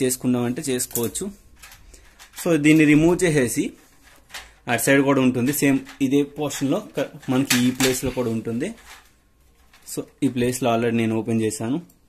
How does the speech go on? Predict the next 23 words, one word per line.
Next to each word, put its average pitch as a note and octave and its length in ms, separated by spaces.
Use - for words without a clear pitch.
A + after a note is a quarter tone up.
So, - 140
అయిపోతుంది. C3+ 600
ఇటు B2+ 160
side C#3 240
కూడా D3 180
మీరు C#3 160
remove C3+ 300
అయితే B2+ 160
చేయాలనుకుంటే B2+ 640
ఇటు C3+ 120
side C3+ 140
కూడా C3 140
మీరు B2+ 200
remove B2+ 280
అయితే A#2 220
చేయవచ్చు. G#2+ 360
లేదా D#3+ 180
నేను D#3+ 180
ఇటు C3+ 140
నుంచి D3+ 200
తీసేస్తాను, C#3 560
నాకు A2+ 200
అట్టయితే A2+ 300